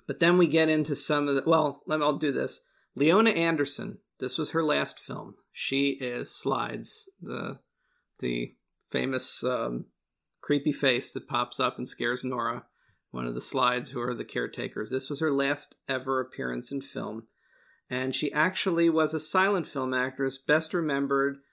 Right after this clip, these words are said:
for recording incredibly shrill music and crediting herself as the world's most horrible singer, <laughs> which apparently she would appear on Ernie Kovacs and stuff doing that. So she was a comedic singer, and this was, like,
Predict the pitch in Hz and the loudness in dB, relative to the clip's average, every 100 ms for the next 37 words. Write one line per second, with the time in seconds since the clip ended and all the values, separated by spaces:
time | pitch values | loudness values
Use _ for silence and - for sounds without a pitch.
0 | _ _ - 131 127 - 151 147 139 120 | _ _ 0 2 2 2 2 4 0 -4
1 | - 165 202 190 - - 160 160 165 147 | 0 0 2 2 0 -2 0 2 0 0
2 | 147 135 123 - - 135 131 123 131 - | 0 2 0 0 -10 -4 -2 -2 -4 0
3 | 151 151 151 151 147 - 139 139 131 117 | 2 2 0 -2 -4 -2 -2 -2 -6 -6
4 | 123 156 160 165 147 139 - 151 147 143 | 0 2 2 0 0 -2 0 2 2 2
5 | 139 - 190 - 269 - - - - - | -2 0 0 0 -2 -4 -12 -6 -8 -8
6 | _ _ 269 - _ - - - 156 160 | _ _ -4 -4 _ -20 -20 -2 0 0
7 | 170 165 165 160 160 156 143 139 160 143 | 2 4 4 2 2 2 0 0 -2 0
8 | 143 139 - 143 131 123 123 131 - - | 2 0 0 0 2 0 -2 -6 -8 -4
9 | 131 - 139 131 127 120 - - 170 160 | -4 -4 -4 -2 -4 -6 -8 -4 0 0
10 | - - 160 165 156 - - - 156 139 | 0 -2 0 2 0 -4 -12 -8 -4 -2
11 | 123 117 - 131 - 131 135 - 65 - | -2 -6 -10 -10 -6 -4 -4 -6 -10 -10
12 | - 139 - | -8 -6 -6